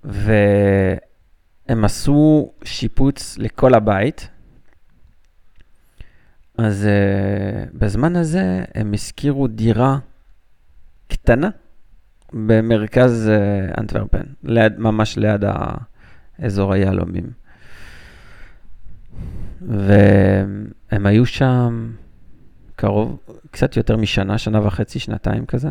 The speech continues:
זה היה השיפוץ הכי מטורף של הבית. ואני זוכר שהיא אמרה לי שזה היה התקופה הכי שמחה שהיה לה. למה?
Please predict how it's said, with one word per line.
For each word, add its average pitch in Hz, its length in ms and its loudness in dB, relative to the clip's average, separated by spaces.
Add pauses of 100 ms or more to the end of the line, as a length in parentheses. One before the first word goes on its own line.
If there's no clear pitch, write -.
(140)
זה 131 100 -2
היה 104 80 4
השיפוץ - 480 -4
הכי 113 380 -8 (120)
מטורף 110 440 -2
של 107 180 -2
הבית. 98 400 -2 (960)
ואני 107 760 8 (1800)
זוכר 107 440 4
שהיא 117 240 0
אמרה 101 320 2
לי 139 160 0
שזה - 1000 0
היה 117 240 6
התקופה 139 560 0 (160)
הכי - 360 -4
שמחה 117 680 -2
שהיה - 420 0
לה. 123 120 -2 (600)
למה? 113 500 2